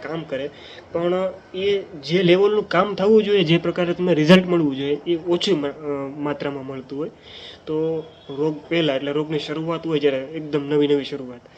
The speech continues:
ત્યારે કોન્ટેક્ટ ફૂગનાશકનું તમારે સ્પ્રે કરવાનું રાખવાનું. અને જ્યારે રોગ આવી જાય ત્યારે સિસ્ટમેટિક વાપરવાનું. આગળ આપણે જાણીશું કે ક્યારે કઈ, અ,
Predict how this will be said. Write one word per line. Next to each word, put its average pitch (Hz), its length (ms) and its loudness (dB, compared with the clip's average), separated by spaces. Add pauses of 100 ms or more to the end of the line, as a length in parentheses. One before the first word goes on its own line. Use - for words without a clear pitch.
(240)
ત્યારે 147 140 -6
કોન્ટેક્ટ 151 420 -6
ફૂગનાશકનું 139 1300 -10
તમારે 135 240 -4
સ્પ્રે 151 280 0
કરવાનું 135 380 -6
રાખવાનું. 135 460 -14
અને 139 200 -8
જ્યારે 139 300 -4
રોગ 151 260 -4 (540)
આવી 180 200 6
જાય 131 180 6 (640)
ત્યારે 165 140 -4
સિસ્ટમેટિક 147 720 -2
વાપરવાનું. 135 560 0 (280)
આગળ 156 200 2
આપણે 170 240 4
જાણીશું 180 400 2
કે 160 80 -6
ક્યારે 160 440 0
કઈ, 160 300 0
અ, 156 40 -10